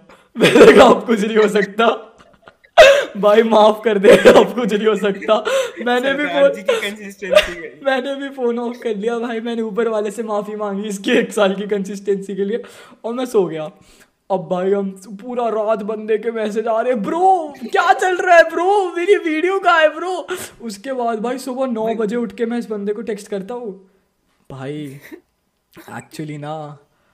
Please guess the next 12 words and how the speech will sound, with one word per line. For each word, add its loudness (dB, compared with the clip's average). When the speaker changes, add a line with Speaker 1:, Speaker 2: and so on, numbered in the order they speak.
Speaker 1:
मेरी -12
मौसी -12
को -10
रात -12
में -16
कार्डियक -10
अरेस्ट -6
आ 0
गया।" -2
भाई 4
माँ 6
कसम, 6